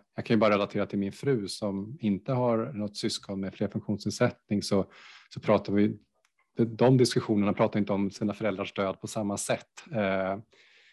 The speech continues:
för att det är helt plötsligt, det är en situation som, som man vet finns där. Eh, och då mycket praktiskt runt min syster, eh, och, och alla de känslor ofta som kommer. Det är liksom, vill jag gå in i exakt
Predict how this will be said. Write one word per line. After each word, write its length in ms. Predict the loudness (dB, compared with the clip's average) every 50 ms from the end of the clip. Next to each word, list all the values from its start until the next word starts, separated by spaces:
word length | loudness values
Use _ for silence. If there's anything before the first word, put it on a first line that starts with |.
| _ _ _ _
för 60 | -4
att 100 | 0 2
det 240 | 2 4 6 6 6
är 80 | 6
helt 200 | 4 2 -2 0
plötsligt, 240 | 0 -2 -4 -2 -2
det 80 | 0 0
är 40 | 0
en 60 | 2
situation 600 | 0 -4 -6 -6 -8 -2 0 -2 0 0 -2 -4
som, 360 | -4 -6 -6 -6 -6 -6 -10
som 120 | -8 -4 -4
man 100 | -2 0
vet 220 | 0 -2 -2 -2
finns 360 | -2 -4 -2 -2 -2 -6 -8 -6
där. 340 | -4 -4 -4 -4 -8 -14 _ -8
Eh, 500 | -6 -4 -2 -2 -2 -2 -4 -4 -6 -6
och 60 | -4
då 160 | -4 -4 -4 -6 _ _ _ _ _
mycket 340 | 2 2 2 2 -2 -6 -4
praktiskt 560 | 0 0 0 0 0 -6 -4 -4 -2 0 0
runt 480 | 2 4 4 4 2 0 -6 -10 -10 -2 0
min 120 | 0 0
syster, 680 | 2 0 0 -2 -2 -2 0 0 2 2 0 -2 -4 -8 _
eh, 400 | -2 0 0 2 2 0 0 -2 -6 _ _ _ _ _ -20 -20 -20 _ _ _ _ _ _ _ _
och, 300 | 0 0 0 0 -4 _ _ -16 -16 -16 -18 _ _ _
och 140 | -2 0 0
alla 140 | 2 2 2
de 200 | 2 2 2 2
känslor 640 | 0 0 0 0 0 0 0 -2 -4 -2 0 0
ofta 220 | 0 -2 -4 -8 -10
som 160 | -8 -8 -10
kommer. 380 | -10 -10 -8 -8 -6 -6 -6 -6
Det 80 | -6
är 60 | -8
liksom, 260 | -8 -8 -2 -2 2 4
vill 200 | 6 6 6 6
jag 460 | 6 6 6 6 6 6 4 4 0
gå 140 | 0 2 2
in 200 | 2 2 2 0
i 20 |
exakt 320 | -2 -2 -2 -4 -4 -4